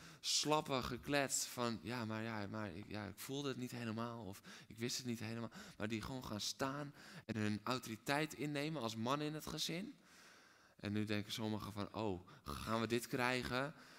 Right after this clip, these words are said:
De man het hoofd en vrouw onderwerpen, want zij is het lichaam."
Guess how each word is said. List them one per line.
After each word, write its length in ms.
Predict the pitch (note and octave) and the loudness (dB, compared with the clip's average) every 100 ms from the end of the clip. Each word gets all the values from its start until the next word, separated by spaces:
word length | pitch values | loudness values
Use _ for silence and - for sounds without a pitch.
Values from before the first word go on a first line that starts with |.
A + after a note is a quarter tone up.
| - - | -20 -14
De 440 | G#2 A2+ G#2+ G#2 G#2 - - - | -4 -2 -2 -2 -6 -16 -20 -4
man 300 | A#2 A#2+ B2 | 0 0 2
het 160 | G#2+ | 0
hoofd 360 | A2 G#2+ A#2+ A#2 | 0 0 0 -2
en 120 | G#2+ | -6
vrouw 400 | - A#2 A#2 A#2+ | -4 0 2 2
onderwerpen, 800 | G#2+ A2 G#2+ G#2 A2 B2 B2 B2+ | 0 0 2 2 0 0 -2 -2
want 200 | G#2+ G#2 | -2 -2
zij 140 | A2+ | -2
is 80 | G#2+ | -2
het 100 | G#2+ | -4
lichaam." 380 | G#2+ A#2 A#2 | -4 -2 -2